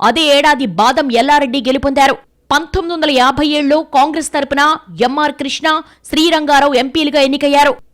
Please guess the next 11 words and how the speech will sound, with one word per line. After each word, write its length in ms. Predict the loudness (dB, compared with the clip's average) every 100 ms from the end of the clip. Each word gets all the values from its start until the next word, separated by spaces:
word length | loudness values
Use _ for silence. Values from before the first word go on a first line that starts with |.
| -2
పంతొమ్మిది 420 | -2 0 -4 -4
వందల 160 | -2 2
అరవై 260 | 2 2 0
రెండు, 360 | 0 0 0 0 -4
పంతొమ్మిది 400 | -4 -6 -8 -4
వందల 140 | 0
అరవై 240 | 0 0 0
ఏడులో 440 | 0 2 2 0
జువ్వాది 560 | -2 -4 0 0 0 0
రమాపతిరావు 600 | 0 0 -2 0 0 2
గెలుపొందారు. 580 | 0 0 0 2 2